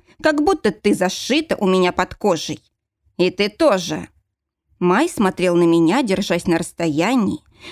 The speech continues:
но его слова и взгляд привязывали нас друг к другу крепче самых сильных объятий.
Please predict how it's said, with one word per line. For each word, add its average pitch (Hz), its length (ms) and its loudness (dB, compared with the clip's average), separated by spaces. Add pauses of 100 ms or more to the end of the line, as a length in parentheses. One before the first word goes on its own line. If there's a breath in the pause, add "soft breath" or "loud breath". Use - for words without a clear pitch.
но 262 100 4
его 349 240 0
слова 220 440 0
и 320 140 -2
взгляд 175 460 -2
привязывали 185 600 0
нас 180 220 2
друг 170 260 0
к - 20 0
другу 175 300 0
крепче 202 520 -2
самых 175 380 -2
сильных 170 480 -2
объятий. 160 680 -4